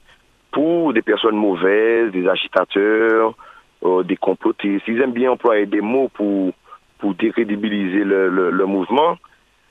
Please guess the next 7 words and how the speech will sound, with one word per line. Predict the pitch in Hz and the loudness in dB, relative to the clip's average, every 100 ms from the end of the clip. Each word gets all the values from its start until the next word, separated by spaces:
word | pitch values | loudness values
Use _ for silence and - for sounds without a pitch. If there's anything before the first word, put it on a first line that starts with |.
| _ - | _ -2
Ben, | 104 110 110 - | 0 2 0 -2
ce | - | -4
qui | 156 | -2
s'est | 139 135 | 0 2
passé, | 120 123 143 | 0 0 -2
c'est | 120 | -2
que | 107 104 98 95 92 90 90 | 0 2 2 2 0 0 -2